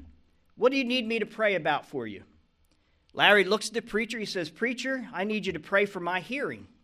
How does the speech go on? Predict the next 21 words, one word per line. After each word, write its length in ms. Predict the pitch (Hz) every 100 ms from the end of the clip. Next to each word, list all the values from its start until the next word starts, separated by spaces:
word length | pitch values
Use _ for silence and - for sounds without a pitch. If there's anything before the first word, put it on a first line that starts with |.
| _ _ - - - - _ _ -
The 80 | 123
preacher 360 | - 247 247
puts 280 | - 233 240
one 240 | 180 240
finger 420 | 254 214 233 240 208
in 120 | 175
Larry's 460 | 180 196 196 156
ear, 340 | 165 196 240 240 - - - _ _ -
and 100 | 156
he 80 | 185
places 440 | 190 214 214 202
his 160 | 208 196
other 260 | 220 233
hand 380 | 196 208 214 214
on 140 | 202 190
top 300 | 196 190 185
Larry's 460 | 180 214 220 202
head, 300 | 214 226 202
and 140 | 156 156
he 140 | 160
prays, 760 | 156 180 202 226 233 233 226